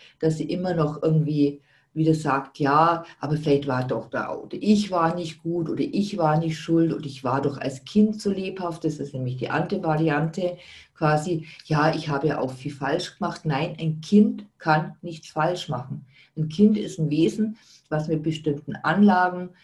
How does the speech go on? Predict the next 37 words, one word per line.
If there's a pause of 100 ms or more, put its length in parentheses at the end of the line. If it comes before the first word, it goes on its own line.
(160)
Fähigkeiten, (420)
äh, (280)
auf
die
Welt
kommt, (260)
aber
das
Kind
macht
nichts
falsch. (440)
Und
da
muss
man
einfach
ganz
klar
hinschauen,
da
geht's
jetzt
auch
nicht
um
Schuld
oder
sowas, (200)
aber
natürlich
sind
da
die
Eltern
und
die